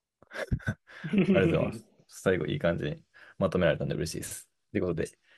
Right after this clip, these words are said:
Speaker 1: そうですね、そろそろお時間来たので、今日はありがとうございました。これからも若手起業家のための情報発信の方していきますので、ポッドキャストでお聞きの方は概要欄からこのチャンネルのフォローをして、隣にあるベルのマークをクリックしてください。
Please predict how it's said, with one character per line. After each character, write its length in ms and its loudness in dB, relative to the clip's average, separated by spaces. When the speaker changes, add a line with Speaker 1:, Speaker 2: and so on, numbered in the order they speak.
Speaker 1:
そ 200 -6
う 20 0
で 20 -12
す 80 -8
ね、 20 -8
そ 100 0
ろ 60 4
そ 100 -2
ろ 120 -6
お 80 0
時 80 -2
間 140 -2
来 80 -10
た 80 -8
の 80 -6
で、 140 -8
今 100 4
日 40 6
は 140 0
あ 40 4
り 60 4
が 40 4
と 80 0
う 20 4
ご 40 6
ざ 40 4
い 20 4
ま 80 2
し 60 -6
た。 180 0
こ 120 0
れ 80 4
か 60 2
ら 80 4
も 200 -2
若 220 0
手 140 -2
起 140 -6
業 120 4
家 80 2
の 80 2
た 100 -2
め 60 0
の 100 -6
情 220 -2
報 100 -6
発 220 -8
信 140 -10
の 80 -6
方 220 -8
し 100 -14
て 80 0
い 40 -4
き 60 -6
ま 80 2
す 100 -4
の 80 2
で、 220 4
ポ 80 0
ッ 40 -14
ド 100 0
キ 80 0
ャ 80 0
ス 40 -14
ト 100 -2
で 40 0
お 40 -2
聞 100 -10
き 80 -8
の 80 -2
方 220 0
は 240 -2
概 180 0
要 80 4
欄 180 0
か 120 0
ら 100 4
こ 100 -6
の 80 -4
チ 100 -8
ャ 40 -6
ン 60 -6
ネ 60 -4
ル 60 -8
の 80 -10
フ 80 -6
ォ 40 0
ロ 60 -2
ー 40 -2
を 40 -6
し 80 -12
て、 260 -2
隣 300 0
に 100 -2
あ 80 4
る 100 -2
ベ 140 -2
ル 60 -2
の 100 -2
マ 120 -4
ー 20 -10
ク 100 -4
を 80 -4
ク 80 -12
リ 80 -6
ッ 80 -16
ク 100 -14
し 40 -12
て 100 -12
く 60 -4
だ 80 -4
さ 100 -4
い。 100 -4